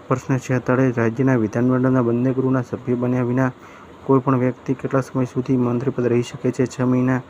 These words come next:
પ્રશ્ન સુડતાળીસ, રાજ્યના વિધાનમંડળનો કોઈ પણ સભ્ય પોતાના ગૃહને જાણ કર્યા વગર સતત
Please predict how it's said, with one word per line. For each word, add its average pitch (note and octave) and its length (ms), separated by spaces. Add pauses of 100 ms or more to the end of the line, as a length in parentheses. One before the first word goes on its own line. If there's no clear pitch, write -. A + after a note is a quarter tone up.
(600)
પ્રશ્ન - 320
સુડતાળીસ, B2+ 600
રાજ્યના A#2+ 400
વિધાનમંડળનો B2+ 760
કોઈ C3 220
પણ C3 220
સભ્ય B2+ 400 (100)
પોતાના B2+ 440
ગૃહને A#2+ 340 (760)
જાણ B2+ 280
કર્યા C3 280
વગર B2+ 220
સતત A#2+ 260